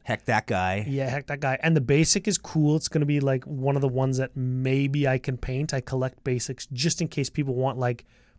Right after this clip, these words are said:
Speaker 2: basic land packages for painting.
Speaker 1: Okay.
Speaker 2: So I, I keep 'em.
Speaker 1: Oh, you
Speaker 2: I
Speaker 1: should have told me that so I didn't recycle all my money.
Speaker 2: Oh, well, I have lots. Several long
Speaker 1: Okay.
Speaker 2: white boxes full of white border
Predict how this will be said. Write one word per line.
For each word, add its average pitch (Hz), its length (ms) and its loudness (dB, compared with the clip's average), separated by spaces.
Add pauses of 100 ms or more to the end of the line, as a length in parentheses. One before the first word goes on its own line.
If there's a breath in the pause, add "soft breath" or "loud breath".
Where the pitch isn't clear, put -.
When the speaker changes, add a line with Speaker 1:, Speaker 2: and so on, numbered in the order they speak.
(180 soft breath)
Speaker 2:
basic 131 380 2
land 123 320 -4
packages 156 500 -2
for 127 120 -8
painting. 196 560 -4
Speaker 1:
Okay. 120 340 -6
Speaker 2:
So - 160 -10
I, 113 200 -6 (180)
I - 60 -20 (500)
keep - 240 -10
'em. 113 100 -6 (400 soft breath)
Speaker 1:
Oh, 127 260 -6
you - 40 -2
Speaker 2:
I 120 40 2
Speaker 1:
should 160 180 0
have 160 80 -2
told 147 200 0
me 160 60 2
that 95 200 0
so 107 100 -2
I 104 80 0
didn't 101 180 -4
recycle 101 460 -4
all 87 80 -6
my 82 120 -8
money. - 160 -10
Speaker 2:
Oh, 294 280 6
well, 254 160 6
I 220 80 6
have 175 200 4
lots. 107 380 -6
Several 208 640 4
long 170 380 6
Speaker 1:
Okay. 156 80 4
Speaker 2:
white 151 280 2
boxes 147 520 0
full 254 400 0
of 143 440 2 (1040 soft breath)
white 151 600 0
border 247 640 2